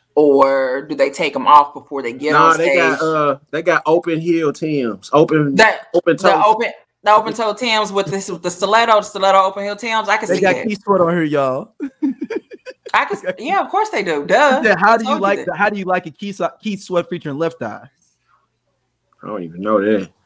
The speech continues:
Speaker 3: I don't remember that. I'm gonna have to look that one up. Sexy
Speaker 2: Right.
Speaker 3: Motherfucker by Prince.
Speaker 1: Okay.
Speaker 3: So those are,
Speaker 1: I mean,
Speaker 3: that's
Speaker 1: that's
Speaker 3: the
Speaker 1: a, I mean, it's a
Speaker 3: second one.
Speaker 1: fine song, but, like,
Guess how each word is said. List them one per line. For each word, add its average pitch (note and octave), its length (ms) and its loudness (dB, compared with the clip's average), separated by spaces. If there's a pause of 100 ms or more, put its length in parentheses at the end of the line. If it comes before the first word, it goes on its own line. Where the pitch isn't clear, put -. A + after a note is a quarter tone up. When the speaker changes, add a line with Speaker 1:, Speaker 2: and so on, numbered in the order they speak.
(160)
Speaker 3:
I C#3 60 2
don't E3 140 4
remember E3 240 0
that. C#3+ 60 2
I'm C3 40 0
gonna D#3+ 80 -4
have D#3+ 60 -6
to B2+ 80 -8
look C3 160 -4
that C3 120 -2
one B2 140 -4
up. A2+ 220 -8 (180)
Sexy G3 380 0
Speaker 2:
Right. A2 100 4
Speaker 3:
Motherfucker D#3+ 480 0
by C#3 140 4
Prince. - 680 -6 (1500)
Speaker 1:
Okay. D#3 540 0 (840)
Speaker 3:
So - 160 0
those D#3 220 4
are, D3+ 60 0
Speaker 1:
I C#4 40 4
mean, E4 140 6
Speaker 3:
that's G4 160 4
Speaker 1:
that's - 0 -
Speaker 3:
the F4+ 60 0
Speaker 1:
a, C4+ 40 0
I C4+ 140 -6
mean, F#4+ 60 -2
it's G#4 80 -2
a - 20 -2
Speaker 3:
second - 160 0
one. D4+ 100 2
Speaker 1:
fine D4 220 2
song, D#4+ 520 -2
but, B3+ 160 -2
like, A#3+ 580 -4